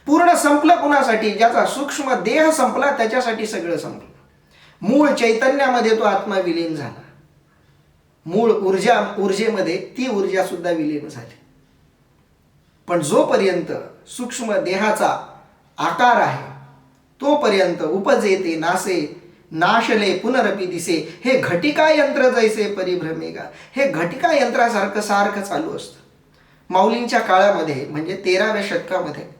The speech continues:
पाणी वगैरे जमिनीतून काढण्यासाठी घटिका यंत्र वापरायचे. एक असं गोल असायचं सर्कल, त्या सर्कलमध्ये अशा आडव्या पद्धतीनं, अं, भांडी, अं, काय म्हणू आपण त्याला, भांड म्हणा किंवा,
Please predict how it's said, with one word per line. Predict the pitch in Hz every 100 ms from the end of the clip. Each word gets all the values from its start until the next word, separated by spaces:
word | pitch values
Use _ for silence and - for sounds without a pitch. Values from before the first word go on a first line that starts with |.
| _ _ _ _ _ _ _ _ _ 208
पाणी | 208 233 254
वगैरे | 220 226 220 208
जमिनीतून | 196 190 202 202 208
काढण्यासाठी | 185 185 185 190 - 226
घटिका | 196 160 160 202 208
यंत्र | 185 170 170
वापरायचे. | 156 - - - - - _ _ _ _ _ _ _ _ 180
एक | 202
असं | 202 233 175
गोल | 190 214
असायचं | 185 180 160 175
सर्कल, | - 151 - 185 - - _ _ -
त्या | 262
सर्कलमध्ये | 226 214 - 247 226 170 190 - - - _ _ -
अशा | 196 240
आडव्या | 208 190 233 247
पद्धतीनं, | 208 180 190 180 139 117 - - _ _ _ _ _ _ _ _ _ -
अं, | 143 135 127 - - - _ _ _ _ _ _ _ _ -
भांडी, | 160 220 220 208
अं, | 214 165 165 156
काय | 156 190
म्हणू | 190 175
आपण | 175 170
त्याला, | 170
भांड | 170 185 190
म्हणा | 190 165 165
किंवा, | 156 160 165